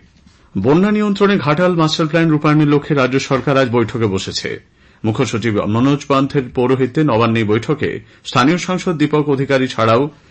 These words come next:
সেচমন্ত্রী মানস ভূঁইয়া, সেচ অর্থ সচিব উপস্থিত ছিলেন বলে জানা গেছে। উল্লেখ্য, দক্ষিণবঙ্গে বন্যা নিয়ন্ত্রণের লক্ষ্যে কেন্দ্রীয় সরকারের সঙ্গে যৌথ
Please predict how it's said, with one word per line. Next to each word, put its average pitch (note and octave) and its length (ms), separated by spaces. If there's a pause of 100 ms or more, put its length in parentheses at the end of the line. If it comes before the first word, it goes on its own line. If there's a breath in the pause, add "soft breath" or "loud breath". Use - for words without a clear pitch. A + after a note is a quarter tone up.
(180 soft breath)
সেচমন্ত্রী F3+ 560
মানস C3 280
ভূঁইয়া, C3+ 340
সেচ B2+ 300
অর্থ A2 280
সচিব B2 340
উপস্থিত A2+ 420
ছিলেন A#2+ 320
বলে A2+ 180
জানা A#2 240
গেছে। E2 320 (640 soft breath)
উল্লেখ্য, D#3 280
দক্ষিণবঙ্গে F#3+ 580
বন্যা D#3+ 280
নিয়ন্ত্রণের D#3+ 480
লক্ষ্যে C#3+ 260
কেন্দ্রীয় C3 380
সরকারের A#2+ 520
সঙ্গে B2 160
যৌথ A2+ 240